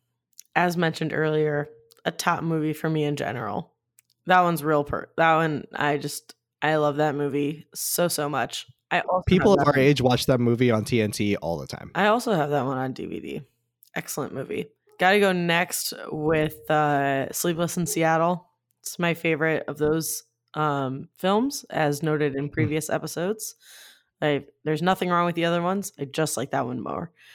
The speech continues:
Speaker 1: Um, mm, top three. I don't know.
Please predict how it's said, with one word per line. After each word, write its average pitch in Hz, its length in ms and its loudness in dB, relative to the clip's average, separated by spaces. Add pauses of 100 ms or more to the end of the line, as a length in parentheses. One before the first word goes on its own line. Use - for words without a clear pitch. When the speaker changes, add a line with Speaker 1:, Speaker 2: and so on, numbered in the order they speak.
(1200)
Speaker 1:
Um, 170 640 4 (240)
mm, 180 380 -2
top 196 320 -4
three. - 340 -10 (500)
I 170 160 -6
don't 170 380 -2
know. 165 920 0